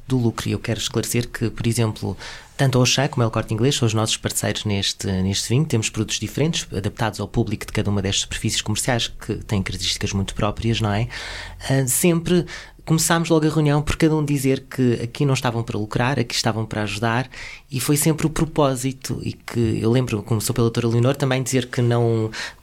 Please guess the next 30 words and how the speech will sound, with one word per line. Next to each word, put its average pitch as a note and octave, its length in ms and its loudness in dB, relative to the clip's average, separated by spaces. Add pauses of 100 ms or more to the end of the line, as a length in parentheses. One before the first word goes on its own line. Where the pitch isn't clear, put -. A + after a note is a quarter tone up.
(260)
que D3 60 0
a C#3+ 60 2
questão D3 360 2
financeira C#3 720 2
não, B2 400 4
não B2 140 4
era A#2+ 100 2
colocada, F3+ 640 2
apenas C#3 400 2
que - 240 -12
o - 20 -10
produto B2 320 2
se - 200 0
pagasse, C3 480 0
não C#3+ 100 6
é? D#3 80 4
Que D#3+ 100 -4
todo D#3 300 0
o D3+ 40 4
lucro D#3 280 0
reverteria C#3 540 -2
para, B2 240 2
para B2 140 2
a - 20 2
nossa B2 240 0
fundação. A#2+ 520 0 (240)
E B2 60 -2
foi C#3+ 160 2
logo C#3+ 220 4
um, D3 240 2